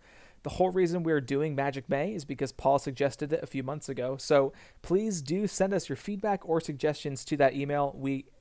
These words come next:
do consider your thoughts on what you want us to do on the show, and we would love to know what you want to hear discussed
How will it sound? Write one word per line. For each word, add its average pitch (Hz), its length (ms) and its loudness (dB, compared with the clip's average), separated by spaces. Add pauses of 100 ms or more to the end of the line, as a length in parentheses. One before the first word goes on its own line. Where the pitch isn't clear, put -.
(120)
do 175 160 -2
consider 180 560 -2 (100)
your 147 420 0 (920)
thoughts 190 380 8
on 147 100 2
what 151 160 2
you 151 140 0
want 160 160 0
us 151 180 0
to - 80 -10
do 170 240 -2
on 180 100 -2
the 175 60 2
show, 208 260 2
and 135 80 -2
we 135 100 0
would 131 120 0
love 135 200 4
to - 100 -8
know 131 180 6
what 135 200 4
you 160 520 2 (160)
want 139 260 -2
to 139 60 -8
hear 131 260 0
discussed 131 600 0